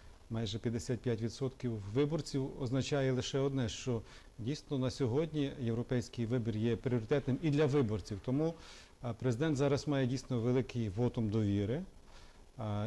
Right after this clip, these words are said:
і це означає, що дійсно українці підтримують, е, його прагнення саме,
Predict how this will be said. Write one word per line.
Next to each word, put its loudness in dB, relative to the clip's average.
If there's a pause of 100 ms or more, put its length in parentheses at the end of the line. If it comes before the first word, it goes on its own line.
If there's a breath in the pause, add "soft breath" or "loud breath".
і 2
це 0
означає, 2
що -2
дійсно -2 (160)
українці -2
підтримують, -2
е, -4
його 0
прагнення 0
саме, 0